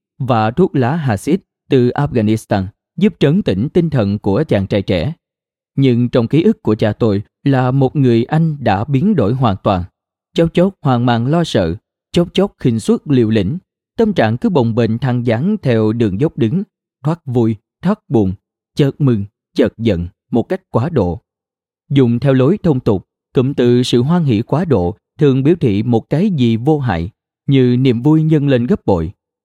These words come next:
Nhưng nó đồng thời vạch ra một giới hạn, một cảnh báo, một lằn ranh ngoài cùng của sự điều độ. Vượt khỏi lằn ranh hoan hỉ quá độ, như chúng ta sẽ thấy, sẽ không còn là hoan hỉ quá quá độ. Có chăng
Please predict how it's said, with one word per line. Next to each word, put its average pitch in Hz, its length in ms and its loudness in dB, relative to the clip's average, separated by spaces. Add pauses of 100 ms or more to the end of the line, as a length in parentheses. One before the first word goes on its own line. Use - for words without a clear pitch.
(360)
Nhưng 120 360 0
nó 165 100 2
đồng 127 240 0
thời 104 300 0 (120)
vạch 127 240 -4
ra 175 160 0
một 131 200 -2
giới 135 200 2
hạn, 98 280 0 (320)
một 131 200 0
cảnh 90 220 -2
báo, 117 280 -2 (320)
một 143 220 0
lằn 127 260 0
ranh 170 180 0
ngoài 113 220 0
cùng 107 300 0
của 175 120 0
sự 113 180 0
điều 101 180 0
độ. 92 280 -2 (580)
Vượt 147 200 0
khỏi 123 220 0
lằn 120 280 0
ranh 151 180 0
hoan 170 240 0
hỉ 110 180 0
quá 139 220 -4
độ, 90 320 -2 (400)
như 110 340 2
chúng 151 200 -2
ta 107 160 0
sẽ 113 160 -2
thấy, 123 300 0 (260)
sẽ - 180 -2
không 202 200 -2
còn 113 260 0
là 113 120 2
hoan 147 280 0
hỉ 113 240 0
quá 143 280 -2
quá 151 220 -2
độ. 87 300 -2 (580)
Có 139 160 0
chăng 101 300 0